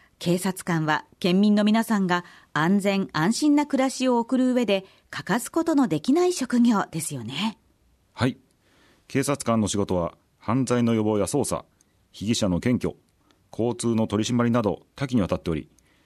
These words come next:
Speaker 2: 県民の安全安心な暮らしを守る大切な仕事です。
Speaker 1: はい。
Speaker 2: 職員それぞれが治安維持のプロフェッショナルとして使命感と誇りを持って仕事に取り組んでいます。
Speaker 1: はい。では、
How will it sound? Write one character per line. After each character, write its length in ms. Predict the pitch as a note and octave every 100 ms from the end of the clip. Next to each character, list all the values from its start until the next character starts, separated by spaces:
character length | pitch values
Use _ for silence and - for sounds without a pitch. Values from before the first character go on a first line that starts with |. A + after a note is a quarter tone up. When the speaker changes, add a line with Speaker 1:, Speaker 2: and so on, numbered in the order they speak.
| _
Speaker 2:
県 200 | - A2
民 180 | A2 A2
の 220 | G#2 G2+ - -
安 200 | F#2 A2+
全 280 | A2 G#2 -
安 180 | D2 G#2+
心 180 | A2 A#2+
な 100 | A#2
暮 120 | A2
ら 60 | A#2+
し 100 | A#2+
を 80 | A2+
守 400 | A2 A2 A2+ -
る 60 | -
大 160 | F2
切 200 | G#2 A2+
な 60 | A#2
仕 100 | G#2+
事 160 | G#2
で 60 | A2
す。 160 | - - -
Speaker 1:
は 220 | - D#3+
い。 100 | C#3 _ _ _ _ _ _
Speaker 2:
職 240 | - G#2 C#3
員 100 | G2+
そ 100 | G2+
れ 60 | B2
ぞ 100 | A2+
れ 100 | F2
が 160 | D#2 - _ _ _
治 200 | - G#2
安 120 | A2+
維 100 | A2+
持 80 | G#2
の 100 | F#2+
プ 100 | G2+
ロ 80 | G#2
フ 60 |
ェ 20 | C#3
ッ 20 |
シ 120 | B2
ョ 40 | A2
ナ 60 |
ル 80 | F#2+
と 100 | G2+
し 80 | -
て 260 | B2 - - _
使 160 | - A2
命 200 | B2+ A2+
感 180 | F#2
と 240 | D#2 E2 -
誇 240 | E2+ A#2+ C#3
り 40 |
を 60 | C3+
持 80 |
っ 40 | C#3
て 260 | - G2+ -
仕 120 | -
事 160 | F#2+ F#2+
に 100 | G#2
取 140 | G2+
り 20 | F2
組 120 | F#2
ん 20 |
で 60 | E2
い 40 |
ま 80 | D#2
す。 140 | - _
Speaker 1:
は 220 | - -
い。 100 | - _ - - - - _
で 120 | -
は、 160 | F3 E3+